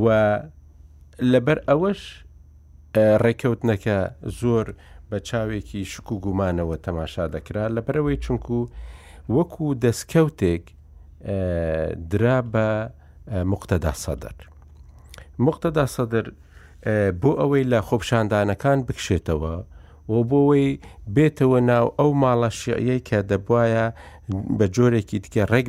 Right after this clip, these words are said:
بخرێتەوە، بە تایبەتی دوای، ئێ، کوشتنی قاسم سلێمانی، ئە، و ئەبوو مەهدی موهەندس، دەبوایە ماڵی شیعی جارێکی دیکە بەهێز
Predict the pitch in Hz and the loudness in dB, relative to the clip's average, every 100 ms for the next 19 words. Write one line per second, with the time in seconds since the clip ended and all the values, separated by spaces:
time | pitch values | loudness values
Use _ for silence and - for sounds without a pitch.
0 | 107 - 101 87 92 87 101 113 107 104 | -4 -4 -4 -4 -6 -6 -6 -4 -4 -4
1 | - 101 104 92 92 - - - - 98 | -6 -4 -2 -2 -2 -10 -16 -14 -2 2
2 | 92 104 - 107 95 90 87 - 90 - | 2 0 -2 0 0 0 -2 -2 -4 -2
3 | 85 80 76 76 85 117 - - - - | -2 -2 -2 -2 -4 -6 -10 -20 -20 -20
4 | - - 104 95 87 85 85 87 85 85 | -20 -8 -6 -4 -4 -6 -4 -4 -2 -4
5 | 87 - 87 82 - - 101 95 90 76 | -4 -6 -6 -8 -10 -4 0 2 0 0
6 | 90 80 71 73 69 95 - - - - | -4 -6 -4 -6 -6 -6 -8 -14 -20 -20
7 | - - 95 104 135 143 139 135 135 - | -20 -14 -2 0 2 2 2 0 -2 -4
8 | - 127 131 131 123 113 - 117 107 - | -4 -2 0 0 -2 -6 -4 -2 -2 2
9 | 113 | 2